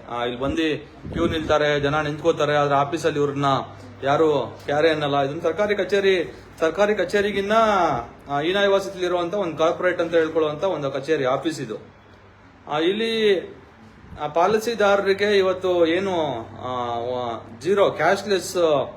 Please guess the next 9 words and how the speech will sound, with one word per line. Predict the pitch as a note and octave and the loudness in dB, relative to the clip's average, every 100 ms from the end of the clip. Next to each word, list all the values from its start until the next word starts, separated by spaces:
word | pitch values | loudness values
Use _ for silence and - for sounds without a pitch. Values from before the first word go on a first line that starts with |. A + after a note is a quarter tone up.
| - - - - | -18 -20 -20 -8
ಆ, | C3+ | -6
ನಾವು | C#3 D3 D3 | -2 -2 0
ಕ್ಲೈಮ್ | D#3+ F#3 | 0 0
ಕೊಡ್ತೀವಿ | F#3 E3 F3 E3 | -2 -4 0 0
ಅಂತ | D#3 | 2
ಹೇಳಿ | D#3 E3 | 2 2
ಇವ್ರು | G3 E3 | 0 0
ಮಾಡ್ಕೋತಾರೆ. | D3 E3+ F3 D#3+ B2+ E3 | 0 0 0 0 0 2
ಆದ್ರೆ | E3 F3 F#3 D#3+ C3+ - | 0 2 4 2 0 -8